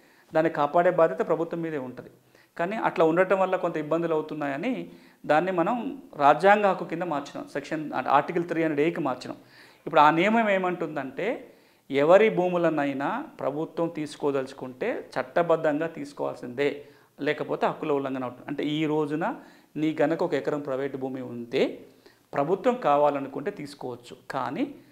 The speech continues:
ఒక చట్టానికి లోబడి. ఆ చట్టమే భూసేకరణ చట్టం. పద్దెనిమిది వందల తొంభై ఏడు చట్టం ఉండే, దాన్ని మనం ఇప్పుడు రెండు వేల పదమూడు భూసేకరణ చట్టం ఉంది. రెండు వేల పదమూడు భూసేకరణ చట్ట ప్రకారము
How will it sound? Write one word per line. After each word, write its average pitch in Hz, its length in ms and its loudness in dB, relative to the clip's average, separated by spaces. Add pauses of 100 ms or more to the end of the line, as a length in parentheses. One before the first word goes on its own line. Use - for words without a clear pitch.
(220)
ఒక 180 100 -2
చట్టానికి 165 540 0
లోబడి. 127 300 -6 (220)
ఆ 139 120 4 (100)
చట్టమే 233 580 2
భూసేకరణ 170 520 2 (100)
చట్టం. 147 160 0 (520)
పద్దెనిమిది 165 260 4
వందల 165 100 0
తొంభై 156 240 4
ఏడు 156 80 4
చట్టం 147 320 -2
ఉండే, 165 180 -2
దాన్ని 185 220 -4
మనం 180 140 -8
ఇప్పుడు 160 160 -4
రెండు 151 160 0
వేల 147 160 2
పదమూడు 147 420 2
భూసేకరణ 139 500 -6
చట్టం 123 200 -10
ఉంది. - 160 -12 (400)
రెండు 180 240 4
వేల 196 260 6
పదమూడు 165 520 0
భూసేకరణ 151 480 -4
చట్ట 143 260 -4
ప్రకారము 139 640 -4